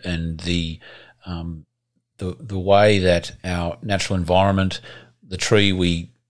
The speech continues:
you know, we cuddle and the grass we roll in and the dirt we ingest essentially and the air we breathe, you know,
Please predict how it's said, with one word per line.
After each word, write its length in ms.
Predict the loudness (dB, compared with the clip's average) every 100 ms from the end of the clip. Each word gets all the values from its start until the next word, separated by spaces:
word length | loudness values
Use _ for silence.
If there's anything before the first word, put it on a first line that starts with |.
| _ _
you 80 | -6
know, 140 | -4
we 120 | -4 -4
cuddle 460 | 0 4 4 4
and 160 | 2 0
the 140 | -4
grass 400 | 0 2 4 2
we 80 | 0
roll 340 | 4 6 4
in 140 | 2 -2
and 200 | -4 -6
the 220 | -8 -10 -16 _ -4
dirt 300 | 0 0 0
we 320 | -6 -6 -10 _ _ _ _ _
ingest 560 | -8 -6 -2 -2 -2 -8
essentially 440 | -8 -6 -6 -6
and 80 | -4
the 80 | 0
air 100 | 0
we 100 | 0
breathe, 500 | -2 0 2 0 -2 -8 -16 -20 -20 -20 _
you 80 | -4
know, 200 | 0 -2